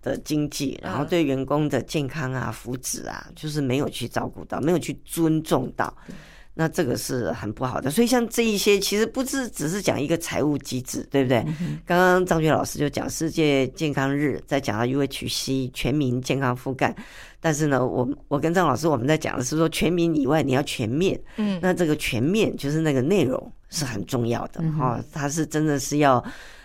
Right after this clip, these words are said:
Speaker 1: 啊，涵盖到身心社会层面的健康，然后是从一个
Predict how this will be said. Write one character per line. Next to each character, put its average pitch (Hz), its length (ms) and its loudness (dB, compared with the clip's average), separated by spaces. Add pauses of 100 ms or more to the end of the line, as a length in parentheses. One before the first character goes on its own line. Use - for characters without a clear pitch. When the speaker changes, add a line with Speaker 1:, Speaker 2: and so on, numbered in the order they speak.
(120)
Speaker 1:
啊， - 120 -10
涵 131 220 0
盖 151 120 6
到 147 140 6
身 143 240 0
心 143 240 -2
社 135 180 0
会 135 140 2
层 - 180 -8
面 120 220 0
的 - 100 -4
健 104 300 -4
康， - 400 -6 (140)
然 117 120 -4
后 127 300 0
是 - 160 -6
从 - 180 -8
一 107 60 -6
个 123 80 -4